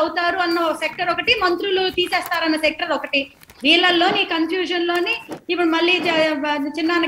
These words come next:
కేసు ఒకటి బాబాయ్ది వస్తుంది, who killed బాబాయ్, ఇవన్నిటిని divert చేయడానికి ఈ రోజు అమరావతి రైతుల్ని కూడా బలి తీసుకున్నారు. ఎంతమందిని తీసుకుంటారో, ఇంకా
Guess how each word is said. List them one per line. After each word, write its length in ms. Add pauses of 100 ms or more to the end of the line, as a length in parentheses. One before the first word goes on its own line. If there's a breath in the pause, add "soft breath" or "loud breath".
కేసు 220
ఒకటి 240
బాబాయ్ది 380
వస్తుంది, 360
who 100 (140)
killed 300
బాబాయ్, 280 (360 soft breath)
ఇవన్నిటిని 680
divert 360
చేయడానికి 440
ఈ 80
రోజు 180
అమరావతి 480
రైతుల్ని 340
కూడా 180
బలి 220
తీసుకున్నారు. 440
ఎంతమందిని 460
తీసుకుంటారో, 500 (360 loud breath)
ఇంకా 120